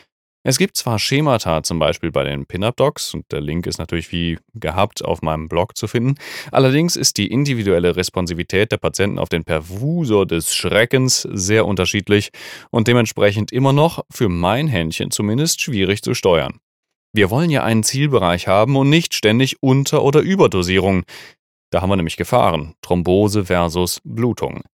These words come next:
Eigentlich wollte ich deshalb für diesen Artikel nach Kochrezepten recherchieren, wie man die Ziel-P T Ts besser erreicht oder was man bei Heparin-Resistenz machen kann. Dabei bin ich aber auf ein ganz anderes Problem mit der P-T-T-Bestimmung im Labor gestoßen,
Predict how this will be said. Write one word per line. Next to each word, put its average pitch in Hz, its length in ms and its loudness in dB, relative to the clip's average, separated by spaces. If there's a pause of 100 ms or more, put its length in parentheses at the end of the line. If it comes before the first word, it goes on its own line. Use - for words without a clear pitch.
(280)
Eigentlich 165 500 2
wollte 135 160 6
ich 131 80 -6
deshalb 117 280 2
für - 80 -4
diesen 110 220 0
Artikel 107 380 -2
nach 85 160 -2
Kochrezepten 110 600 -2
recherchieren, 120 640 2
wie 127 120 -2
man 139 180 2
die 104 120 0
Ziel-P 127 360 -2
T 98 120 -4
Ts 92 240 -2
besser - 260 0
erreicht 90 580 0
oder 95 200 0
was 98 160 0
man 95 120 -2
bei 87 100 2
Heparin-Resistenz 98 1120 0
machen 95 300 0
kann. 98 240 0 (420)
Dabei 131 200 6
bin 175 140 2
ich 202 120 0
aber 131 140 2
auf 87 100 0
ein 110 120 0
ganz 117 240 -2
anderes 135 420 2
Problem 95 400 0
mit 110 120 -2
der 98 80 0
P-T-T-Bestimmung 110 800 -2
im 117 100 -2
Labor 117 360 4
gestoßen, 101 540 0